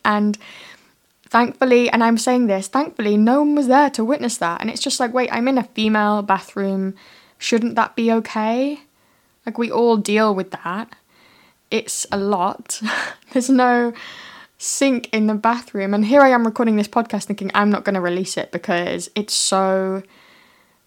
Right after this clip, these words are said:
um, raw <laughs> and, like, way too much information. But hey, I'm gonna re-, I'm gonna hopefully release this because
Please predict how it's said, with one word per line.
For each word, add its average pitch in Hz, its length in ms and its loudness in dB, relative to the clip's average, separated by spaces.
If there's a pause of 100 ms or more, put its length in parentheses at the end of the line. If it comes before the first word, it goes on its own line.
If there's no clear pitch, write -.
(100)
um, 175 640 -8 (680)
raw 196 540 2
<laughs> - 40 -6
and, - 640 -6 (220)
like, - 180 -8
way 214 280 2
too 214 180 -4
much - 180 -4
information. 196 520 -4
But - 220 -6 (600)
hey, 226 300 0
I'm 214 120 2
gonna 247 320 2
re-, 208 240 -4
I'm 214 140 0
gonna 208 300 -2
hopefully 185 320 -6
release 170 300 -8
this - 140 -16
because - 440 -14